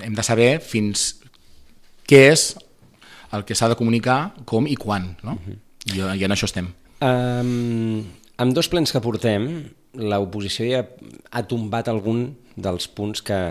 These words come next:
Speaker 2: que portava el govern. El govern, òbviament, és un govern en minoria i que, eh, no té, per tant, garantida l'aprovació dels, dels dictàmens que, que porta a ple. La setmana que ve, eh,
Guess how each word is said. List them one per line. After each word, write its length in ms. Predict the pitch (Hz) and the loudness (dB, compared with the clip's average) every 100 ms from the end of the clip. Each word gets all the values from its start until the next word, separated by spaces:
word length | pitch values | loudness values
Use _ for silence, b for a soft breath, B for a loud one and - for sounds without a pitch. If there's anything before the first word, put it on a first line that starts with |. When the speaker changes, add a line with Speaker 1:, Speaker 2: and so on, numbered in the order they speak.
| 80 | -8
Speaker 2:
que 140 | - | -10
portava 400 | 92 82 82 78 | -8 -8 -6 -6
el 120 | 78 76 | -6 -6
govern. 360 | 95 147 80 | -4 -4 -4
El 100 | 73 | -10
govern, 340 | 80 87 92 95 | -8 -4 -4 -4
òbviament, 480 | 104 82 92 131 151 | -8 -4 -2 0 0
és 80 | 104 | -2
un 120 | 95 | -4
govern 320 | 87 87 82 | -4 -6 -8
en 100 | 85 | -6
minoria 440 | 139 107 131 156 220 B B B B B B B B _ | -4 0 0 0 -4 B B B B B B B B _
i 160 | 127 113 - | -4 -4 -4
que, 220 | 107 104 117 135 143 - | 0 2 2 0 -2 -4
eh, 460 | 123 110 101 95 92 | -2 0 0 0 0
no 240 | 98 107 | 0 0
té, 180 | 107 107 | 0 -2
per 180 | 101 110 - | 2 0 0
tant, 260 | 110 101 113 | -2 -2 -2
garantida 600 | 104 101 95 90 117 127 | -2 -2 -4 0 0 2
l'aprovació 800 | 107 - 131 110 - 110 104 123 113 | -2 0 0 0 0 0 0 -2 -10
dels, 720 | 90 85 90 101 107 - - - | -14 -6 -4 -4 -4 -6 -6 -12
dels 240 | - - | -18 -14
dictàmens 520 | - 92 90 113 120 | -4 -4 -2 -4 -6
que, 160 | - 87 - 64 - - | -8 -8 -8 -12 -14 -6
que 120 | 107 | -4
porta 340 | 113 104 - | -4 -6 -10
a 20 | |
ple. 160 | - - - B B B B B B B B B | -18 -20 -20 B B B B B B B B B
La 440 | 104 107 107 107 101 | 0 2 2 2 0
setmana 400 | 120 107 110 104 | 0 0 -2 -2
que 120 | 107 | 2
ve, 140 | 123 139 175 160 - - | 4 4 0 -6 -14 -10
eh, 920 | 113 98 92 90 87 85 85 85 | -6 -4 -2 -4 -4 -4 -6 -6